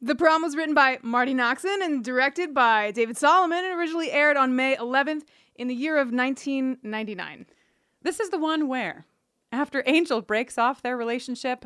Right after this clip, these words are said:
Speaker 2: Buffy single-handedly battles three fearsome hellhounds so that her classmates can
Speaker 1: Mm.
Speaker 2: enjoy their senior prom. This is also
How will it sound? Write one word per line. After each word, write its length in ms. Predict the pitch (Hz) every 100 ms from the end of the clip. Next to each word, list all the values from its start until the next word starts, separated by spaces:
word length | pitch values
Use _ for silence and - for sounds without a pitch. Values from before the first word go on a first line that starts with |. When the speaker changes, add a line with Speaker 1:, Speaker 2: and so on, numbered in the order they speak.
| -
Speaker 2:
Buffy 320 | 247 262 254
single-handedly 840 | - 294 294 311 226 226 226 226
battles 500 | 226 190 185 170 170 -
three 320 | 254 285 320
fearsome 500 | 330 - 311 320 285
hellhounds 500 | 214 190 180 156 160
so 80 | -
that 160 | 185 185
her 80 |
classmates 680 | 185 - 254 269 285 277 - - - 480 605
can 100 | 285
Speaker 1:
Mm. 60 |
Speaker 2:
enjoy 680 | 247 254 359 302 294 302 311 - _ -
their 180 | 262 247
senior 540 | - 294 285 285 277
prom. 520 | 269 285 220 190 185 - -
This 240 | 302 381 370
is 180 | 466 440 427
also 360 | 427 539 -